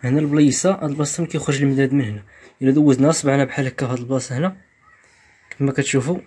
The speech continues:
غادي تطبع فيها المداد. المداد كيف ما كتشوفوا هو كتعطيك شي ورقه، جرب في ورقه وغادي تشوف المداد غادي يخرج.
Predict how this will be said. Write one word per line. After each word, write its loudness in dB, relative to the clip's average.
غادي 2
تطبع -4
فيها 2
المداد. 2
المداد 4
كيف -8
ما 0
كتشوفوا -6
هو -8
كتعطيك 4
شي 2
ورقه، 0
جرب 0
في -6
ورقه 2
وغادي 2
تشوف -4
المداد 2
غادي 0
يخرج. -10